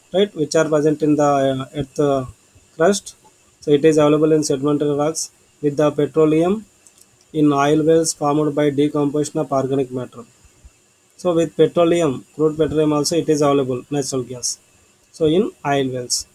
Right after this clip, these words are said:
So how it is forming? By the decomposition of organic matter. So natural gas formation takes place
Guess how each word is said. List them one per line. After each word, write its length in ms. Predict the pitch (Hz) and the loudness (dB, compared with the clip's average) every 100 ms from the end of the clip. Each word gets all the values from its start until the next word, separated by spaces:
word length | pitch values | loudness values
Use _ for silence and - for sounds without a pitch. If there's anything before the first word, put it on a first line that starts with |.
| _ _ _ _ _ | _ _ _ _ _
So 200 | - 165 | -6 -2
how 220 | 151 160 175 | 2 4 2
it 120 | 165 | 0
is 140 | 165 | -4
forming? 560 | 160 156 156 156 151 147 _ _ | -2 0 2 2 -2 -6 _ _
By 160 | 143 147 | -2 0
the 120 | 151 | 2
decomposition 640 | 143 151 156 151 156 143 156 | 2 0 0 2 2 0 -2
of 120 | 143 | -2
organic 400 | 139 139 139 139 | 0 0 0 0
matter. 300 | 143 139 156 - _ _ _ _ - | -2 -2 -6 -8 _ _ _ _ -14
So 560 | 160 139 131 131 131 - _ _ _ | -8 -4 -4 -6 -8 -14 _ _ _
natural 380 | 151 143 147 139 | -2 -2 -2 -2
gas 220 | 139 - | -2 -4
formation 460 | 135 131 131 165 | -4 -4 -4 -6
takes 240 | 156 131 - | -8 -12 -14
place 280 | 127 120 | -14 -14